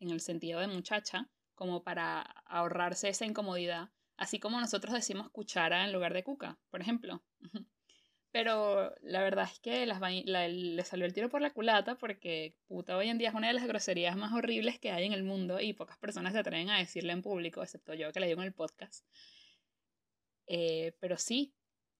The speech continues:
puta inicialmente era un eufemismo y simplemente significaba muchacha. De hecho, también está la palabra puto, que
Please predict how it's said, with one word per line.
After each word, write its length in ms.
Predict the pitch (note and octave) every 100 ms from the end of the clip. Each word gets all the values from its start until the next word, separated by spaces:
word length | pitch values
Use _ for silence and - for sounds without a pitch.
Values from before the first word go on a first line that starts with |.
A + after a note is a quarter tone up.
| _
puta 280 | G3 F#3+ G3
inicialmente 580 | A3 G3 E3+ F3+ F#3+ G3
era 100 | G#3
un 60 |
eufemismo 460 | A#3 B3+ C#4 A#3+ B3
y 60 | B3
simplemente 360 | G#3+ G3+ G#3
significaba 540 | - A#3 G3+ F3+ E3+ G#3
muchacha. 560 | E3+ - D#3+ - - _ _
De 100 | F#3
hecho, 180 | F3+ A#3+
también 320 | A3 F3+ F3+
está 200 | F3+ G#3
la 100 | A3
palabra 340 | F#3+ F3 F#3
puto, 420 | G3 G3+ A#3 D#4 -
que 240 | G3 E3+